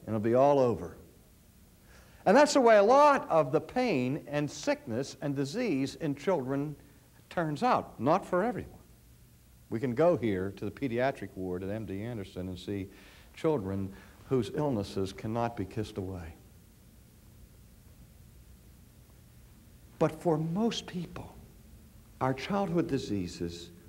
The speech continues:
are over as quickly and as suddenly as they came upon us.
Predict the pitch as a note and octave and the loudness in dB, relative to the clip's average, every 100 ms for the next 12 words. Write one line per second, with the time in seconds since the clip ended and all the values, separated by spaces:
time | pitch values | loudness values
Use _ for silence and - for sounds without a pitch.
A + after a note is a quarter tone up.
0 | - - F#2+ - D3+ E3 D#3 D#3 D3 - | -8 -4 -2 0 0 0 -2 -4 -6 -14
1 | - - - F#2 - C#3+ - C3 A#2+ G2 | -20 -18 -10 -8 -4 -4 -2 -2 -2 -4
2 | E2 - G#2+ G2+ F2+ F2+ F2 - F2+ F2 | -8 -4 -4 -4 -4 -4 -6 -8 -8 -8
3 | E2 F#2+ E2+ E2+ - - - - | -8 -6 -6 -8 -14 -18 -20 -20